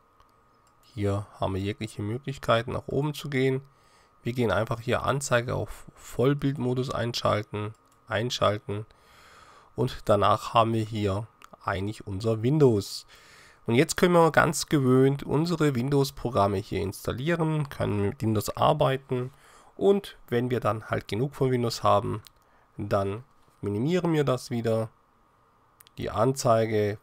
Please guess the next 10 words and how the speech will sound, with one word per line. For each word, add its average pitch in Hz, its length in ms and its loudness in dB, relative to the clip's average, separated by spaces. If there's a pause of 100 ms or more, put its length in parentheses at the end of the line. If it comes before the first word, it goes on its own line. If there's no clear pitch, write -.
Vollbildmodus 98 1000 -2
hier 98 300 -8 (260)
verlassen 113 640 -2 (840)
und 117 340 -2
können 120 400 -2
dann 107 300 -4 (500)
wieder 104 340 -4 (460)
raus 110 460 -2
in 92 160 -10
unser 98 200 -12